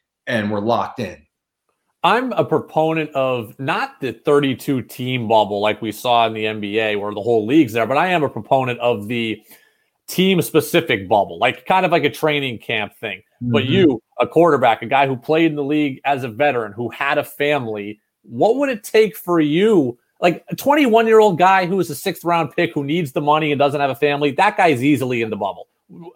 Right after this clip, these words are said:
Speaker 2: But you, veteran with a family, how hard is that?
Speaker 1: That's hard. It really is. And guys, you know, guys did it in the N B A,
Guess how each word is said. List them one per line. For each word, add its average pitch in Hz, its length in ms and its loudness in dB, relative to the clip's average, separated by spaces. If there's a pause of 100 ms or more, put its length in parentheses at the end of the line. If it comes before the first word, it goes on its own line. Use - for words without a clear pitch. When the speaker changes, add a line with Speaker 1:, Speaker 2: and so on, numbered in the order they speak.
Speaker 2:
But 151 240 0
you, 190 380 4 (100)
veteran 196 560 2 (240)
with 165 180 2
a 175 60 0
family, 165 380 0
how 151 160 0
hard 147 220 4
is 113 100 -4
that? - 320 -8 (180)
Speaker 1:
That's 143 260 2
hard. 107 320 -2 (220)
It 135 180 -4
really 139 360 2
is. - 400 -16
And 139 140 -2
guys, 156 360 0
you 135 240 -4
know, 123 160 -2
guys 131 280 0
did 143 160 0
it 147 100 -6
in 147 60 -10
the 139 120 -2
N 135 120 -2
B 127 180 -2
A, 120 340 -2